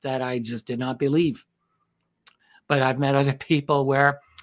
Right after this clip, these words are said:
I not only believed them, but I think that they were, you know, very accurate in what they said. And it's a judgment call, I admit, but what else do we have? I feel when you're dealing with a very difficult subject, which this is,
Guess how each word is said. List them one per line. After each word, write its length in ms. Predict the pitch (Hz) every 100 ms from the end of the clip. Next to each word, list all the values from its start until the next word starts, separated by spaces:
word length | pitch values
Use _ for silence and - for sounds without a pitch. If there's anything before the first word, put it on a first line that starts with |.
| - - - 127
I 140 | 131
not 220 | 135 139
only 180 | 139 135
believed 420 | 120 120 147 165
them, 160 | 127 120
but 100 | 117
I 100 | 113
think 220 | 139 120
that 120 | -
they 160 | 123 120
were, 260 | 117 110 - _ _
you 80 | 127
know, 100 | 107
very 220 | 110 110 -
accurate 400 | 139 - 131 113
in 60 |
what 120 | 117 -
they 100 | 117
said. 320 | - 226 151
And 180 | 143 147 _ _ _ - - _ _
it's 120 | -
a 40 |
judgment 460 | 208 220 220 190 143
call, 320 | - 113 117
I 80 | 131
admit, 460 | 131 120 160 143 -
but 240 | 135 - _ _ -
what 180 | 143
else 180 | 160 160
do 100 | -
we 100 | 151
have? 240 | 156 160 120
I 160 | 147
feel 360 | 160 185 165 156 - - -
when 100 | 139
you're 100 | 131
dealing 280 | 156 170
with 140 | 160 135
a 40 |
very 200 | 123 131
difficult 420 | 151 156 156 139
subject, 480 | - 120 120 107 110
which 240 | 117 - -
this 220 | 127 -
is, 460 | 127 113 - -